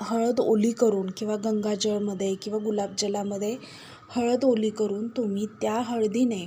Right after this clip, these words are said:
त्या नोटेवरती श्रीम असं लिहायचं आहे. श्रीम जर नाही लिहिता आले तर नुसते श्री लिहा. श्री म्हणजे लक्ष्मी आणि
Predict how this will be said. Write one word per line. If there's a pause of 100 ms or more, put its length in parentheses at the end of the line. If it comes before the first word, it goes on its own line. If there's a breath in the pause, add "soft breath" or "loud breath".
(520 loud breath)
त्या
नोटेवरती
श्रीम (180)
असं
लिहायचं
आहे. (640 loud breath)
श्रीम
जर
नाही (100)
लिहिता
आले
तर
नुसते
श्री
लिहा. (440 soft breath)
श्री
म्हणजे
लक्ष्मी (600 soft breath)
आणि